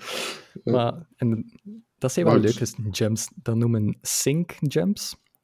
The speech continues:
Speaker 1: waarbij dat eerst naar boven klimt en dan laat je je vallen door de zwaartekracht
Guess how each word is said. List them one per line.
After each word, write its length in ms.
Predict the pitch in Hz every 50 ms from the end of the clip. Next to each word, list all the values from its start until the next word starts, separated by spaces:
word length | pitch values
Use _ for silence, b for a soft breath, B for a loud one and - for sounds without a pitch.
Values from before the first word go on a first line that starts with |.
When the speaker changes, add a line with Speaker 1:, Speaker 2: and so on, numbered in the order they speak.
| _
Speaker 1:
waarbij 300 | - 123 113 107 113 113
dat 120 | 107 107 -
eerst 460 | 123 123 120 - - - - - -
naar 220 | 135 113 107 104
boven 360 | 98 113 117 131 117 120 110
klimt 480 | 120 - 120 127 156 185 185 - - - _ _ _ _ _ _ _ _ _ _ _ _
en 340 | _ - 113 110 110 - -
dan 220 | - 123 117 117 110
laat 220 | 107 113 113 -
je 100 | - 113
je 140 | 107 107 101
vallen 380 | 98 113 110 131 139 143 135
door 160 | 120 123 120 113
de 80 | 110
zwaartekracht 920 | 98 110 113 117 135 - - - - - 165 165 - - - - - -